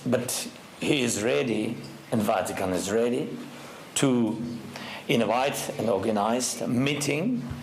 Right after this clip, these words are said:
all of us. Of course, including Europeans. We, we'll be happy. It depends on all the sides. So U S, Ukraine, and Russia, for this format, Vatican is ready.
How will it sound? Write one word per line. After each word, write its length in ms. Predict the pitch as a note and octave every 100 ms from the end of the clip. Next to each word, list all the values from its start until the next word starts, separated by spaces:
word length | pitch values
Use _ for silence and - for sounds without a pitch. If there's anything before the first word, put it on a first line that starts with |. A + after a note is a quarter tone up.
| - - - - - - - -
all 200 | C3 A2
of 200 | F2+ -
us. 300 | - - - - - - - A#2+ B2
Of 140 | C3+
course, 240 | D#3 E3+ E3
including 500 | C3+ C3+ C#3 C#3+ B2+
Europeans. 880 | B2+ A#2+ B2 C#3 E2+ - - - -
We, 160 | D3+ C#3+
we'll 280 | C3+ C3+ B2+
be 120 | A#2+
happy. 560 | B2 E3+ - A2+ - - -
It 180 | E3 A#2
depends 400 | A#2 C#3+ C3+ -
on 140 | C3+ C3
all 160 | B2 A#2
the 100 | A2
sides. 720 | - D#3 D#2 C2 - - - - -
So 400 | - D3 C3+ B2 C#3+ - -
U 280 | A#2 B2+ C3+
S, 460 | D3 C#3 - -
Ukraine, 540 | A#2+ A#2+ - C#3 C3 A#2+
and 180 | A2 A2+
Russia, 440 | C3+ - D#3+ D3
for 200 | - C3
this 240 | A#2+ F3 -
format, 640 | - C3 A2+ C3+ - - - - - - - - - -
Vatican 580 | B2 C3 A#2 G2+ A#2 -
is 200 | G#2 F2+
ready. 320 | E2+ C#2+